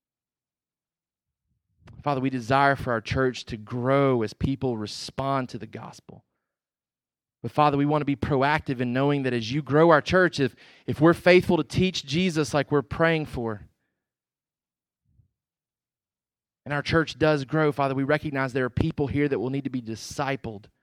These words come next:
and cared for and taken care of, Father. And I know that in our current structure, we don't have enough leadership in place to do that.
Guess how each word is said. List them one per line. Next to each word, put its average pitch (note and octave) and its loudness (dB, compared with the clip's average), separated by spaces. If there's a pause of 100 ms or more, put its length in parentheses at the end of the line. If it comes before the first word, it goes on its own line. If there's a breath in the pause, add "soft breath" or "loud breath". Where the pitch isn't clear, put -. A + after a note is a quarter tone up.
(400)
and B2+ -10
cared D#3 0
for A#2+ -6
and A#2 -8
taken C3+ -6
care C3 -6
of, A#2+ -12
Father. A#2+ -10 (1200)
And C3+ -2
I D3 2
know D#3 6
that D3 2
in C#3+ -2
our C#3 0
current D3 -2 (420)
structure, D#3 -2
we B2+ 0
don't F3 0
have C#3+ -2
enough C3+ -6
leadership C3+ -4
in A2 -8
place C3 -6
to A2+ -14
do B2 -8
that. A2+ -12